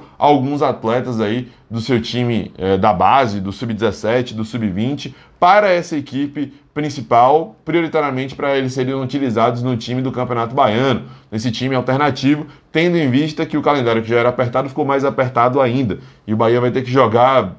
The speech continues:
duas partidas em dois dias, descansar um dia,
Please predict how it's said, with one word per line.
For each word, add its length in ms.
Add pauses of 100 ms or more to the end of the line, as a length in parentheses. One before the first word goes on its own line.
duas 340
partidas 560
em 100
dois 200
dias, 460
descansar 420
um 100
dia, 280